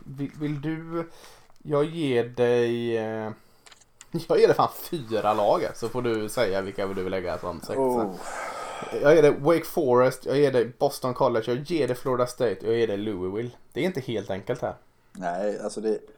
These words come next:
Speaker 2: där har vi ju tre traditionella lag och sen så har du Wake Forest som är van att göra väldigt mycket med väldigt lite.
Speaker 1: Mm.
Speaker 2: De har ju Dave Clawson som har varit där i,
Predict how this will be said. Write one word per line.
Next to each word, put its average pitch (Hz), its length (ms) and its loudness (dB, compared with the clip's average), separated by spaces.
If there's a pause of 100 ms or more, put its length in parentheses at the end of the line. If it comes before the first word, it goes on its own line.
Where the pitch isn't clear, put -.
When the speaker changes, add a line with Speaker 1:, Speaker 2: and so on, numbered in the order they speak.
(280)
Speaker 2:
där 120 160 0
har 135 160 4
vi 135 80 -2
ju 120 60 -4
tre 110 220 -4
traditionella 101 960 -8
lag 92 640 -6
och 101 120 -16
sen 90 260 -12
så - 200 -10
har 92 220 -10
du 90 200 -8
Wake 90 300 -12
Forest 92 480 -10
som - 200 -16
är 92 240 -8
van 95 380 -8
att 95 160 -16
göra 92 220 -6
väldigt 92 200 -8
mycket - 320 -16
med 92 100 -12
väldigt 90 220 -12
lite. 95 800 -10
Speaker 1:
Mm. 120 320 -8 (100)
Speaker 2:
De 101 140 -10
har 95 140 -4
ju 95 100 -4
Dave 95 240 -2
Clawson 98 520 -6
som 98 140 -10
har 104 100 -8
varit 90 400 -4
där 90 240 -6
i, 90 400 -10